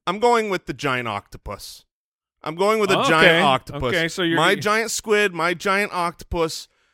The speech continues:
Speaker 1: my whale, they're gonna be hard to kill. I've now
Speaker 2: Now,
Speaker 1: got
Speaker 2: Jason, what are the differences between a giant squid and a giant octopus?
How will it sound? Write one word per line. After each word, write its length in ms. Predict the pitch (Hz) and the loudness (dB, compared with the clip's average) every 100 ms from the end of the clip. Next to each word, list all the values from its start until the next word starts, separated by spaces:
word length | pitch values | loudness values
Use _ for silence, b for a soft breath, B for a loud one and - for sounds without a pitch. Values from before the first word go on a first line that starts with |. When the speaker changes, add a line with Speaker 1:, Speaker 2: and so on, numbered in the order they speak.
| _ - | _ -8
Speaker 1:
my 240 | 135 156 | -2 0
whale, 480 | 190 175 180 170 175 | 0 0 2 2 0
they're 140 | 135 120 | -4 -4
gonna 160 | 131 | -4
be 100 | 117 | -6
hard 280 | 110 143 196 | -2 0 0
to 40 | 190 | -2
kill. 320 | - 180 170 | -2 0 0
I've 260 | 170 202 180 | 0 -2 -2
now 160 | 196 185 | -2 -2
Speaker 2:
Now, 20 | |
Speaker 1:
got 260 | 156 151 160 | 0 0 0
Speaker 2:
Jason, 400 | 180 190 - 139 | 0 -2 -4 -6
what 180 | 151 226 | -4 -2
are 220 | 202 196 | -2 -2
the 80 | 151 | -2
differences 540 | 147 147 127 120 113 | -4 -6 -8 -12 -12
between 280 | 110 127 120 | -14 -10 -10
a 60 | |
giant 300 | 107 123 127 | -4 -4 -4
squid 340 | - - 120 110 | -8 -4 -4 -4
and 80 | 107 | -6
a 60 | |
giant 320 | 98 110 107 | -8 -8 -6
octopus? 720 | 104 98 92 - - - - | -8 -10 -16 -20 -20 -20 -20